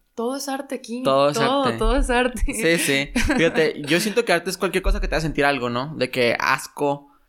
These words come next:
Speaker 2: eh, felicidad.
Speaker 1: Pues es que si te puedes a pensar, todo te hace sentir algo, ¿no?
Speaker 2: Pues no, no todo, porque, por ejemplo, a, a lo mejor ves un video de Bud Light,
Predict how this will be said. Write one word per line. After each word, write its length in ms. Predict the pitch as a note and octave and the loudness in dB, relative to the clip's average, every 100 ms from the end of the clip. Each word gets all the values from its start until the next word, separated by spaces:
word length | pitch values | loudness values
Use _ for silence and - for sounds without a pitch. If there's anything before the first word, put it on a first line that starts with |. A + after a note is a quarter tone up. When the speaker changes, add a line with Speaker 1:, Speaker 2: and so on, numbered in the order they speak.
| _ | _
Speaker 2:
eh, 520 | - B2 A#2+ A#2 A2+ A2 | 0 2 4 2 0 0
felicidad. 640 | B2+ B2 B2 A#2+ A#2+ B2+ | -2 0 0 2 2 4
Speaker 1:
Pues 140 | A#3+ | 2
es 20 | - | 0
que 100 | C4+ | -2
si 100 | C#4 | -2
te 80 | A#3 | 0
puedes 180 | G#3+ | 0
a 80 | B3 | 0
pensar, 320 | A3 G3 F#3 | -2 -2 -2
todo 500 | G3+ G#3 G#3 A3+ A3 | 2 2 4 2 -2
te 80 | G#3 | -4
hace 180 | F#3 F#3 | -4 -4
sentir 300 | G#3 F#3+ F#3 | -8 -6 -6
algo, 260 | F#3+ F#3+ F3+ | -6 -8 -8
¿no? 120 | F3+ | -2
Speaker 2:
Pues 180 | D#3+ D3+ | 0 2
no, 260 | F3+ G#3+ | 2 2
no 140 | G#3 G3+ | 2 2
todo, 300 | G#3 G#3 E3+ | 2 2 0
porque, 160 | C#3+ | -2
por 160 | C3+ C#3+ | -2 0
ejemplo, 280 | D3 C#3 C3 | 0 2 2
a, 100 | C3+ | 2
a 200 | - C3 | 2 0
lo 80 | |
mejor 160 | C3+ C#3 | 0 0
ves 160 | D#3 F3+ | 0 0
un 80 | |
video 460 | F3+ F3+ F3 E3+ E3+ | 2 2 4 2 4
de 800 | F3 E3 D#3 D3 C3+ B2 A2+ - | 4 4 4 4 4 2 0 -4
Bud 260 | - C#3 C3+ | -2 0 2
Light, 260 | D3 F3 | 2 0